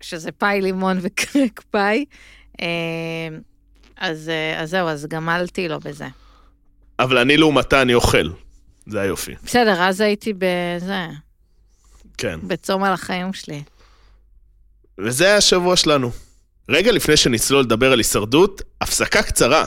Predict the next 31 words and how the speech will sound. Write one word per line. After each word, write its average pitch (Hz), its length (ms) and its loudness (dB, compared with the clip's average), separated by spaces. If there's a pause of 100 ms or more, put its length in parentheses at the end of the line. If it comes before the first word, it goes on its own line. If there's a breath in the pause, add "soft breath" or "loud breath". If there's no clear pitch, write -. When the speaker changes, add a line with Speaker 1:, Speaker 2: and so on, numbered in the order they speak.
(160)
Speaker 2:
כדי 120 160 0
לספר 143 340 2
לכם 156 240 2
על 117 60 2
החברים 117 400 0
שלנו 143 260 4
מפנדה, 107 520 2 (380 soft breath)
מותג 156 380 2
האונליין 147 480 4
המוביל 113 340 2
בתחום 143 340 0
מוצרים 131 360 0
תומכי 113 340 0
שינה. 98 300 2 (520 loud breath)
המוצרים 139 400 2
של 160 160 4
פנדה 165 280 2
פותחו 165 320 2
על 165 80 6
ידי 131 180 4
מהנדסי 127 460 2
מומחי 147 280 2
שינה 139 480 4
מהמובילים 139 680 2
בעולם, 175 460 6 (540 soft breath)
ובפנדה 180 680 4 (260)
יש 156 440 2 (320 soft breath)
מאה 151 560 2 (140)
לילות 135 420 4
ניסיון. 123 580 4 (200)
מאה. 135 480 0